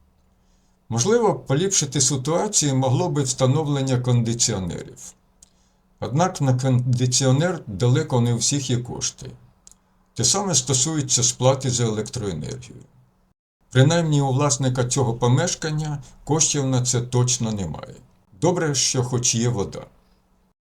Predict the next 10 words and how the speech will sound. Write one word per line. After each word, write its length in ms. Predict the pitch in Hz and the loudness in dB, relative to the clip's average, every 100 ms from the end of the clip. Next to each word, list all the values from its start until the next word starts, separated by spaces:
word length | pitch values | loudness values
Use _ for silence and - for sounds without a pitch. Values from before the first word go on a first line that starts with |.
| _ _ _ | _ _ _
Додам, 360 | 131 127 175 190 | 0 2 2 2
що 180 | - 123 | 0 0
такої 400 | 131 156 147 131 | -2 0 -2 0
кількості 560 | 160 127 123 120 127 | -4 -4 -4 -2 -2
безхатьків 880 | 113 113 - 156 175 175 - - - - - | -4 -4 -4 -4 -4 -6 -12 -12 -16 -14 -2
я 160 | 123 | 2
не 120 | 143 | 4
бачив 540 | 123 147 - 147 127 - - | 2 0 0 -2 -4 -6 -2
у 140 | 120 | 0
жодній 600 | 117 131 156 151 160 135 | 2 0 0 -2 -4 -6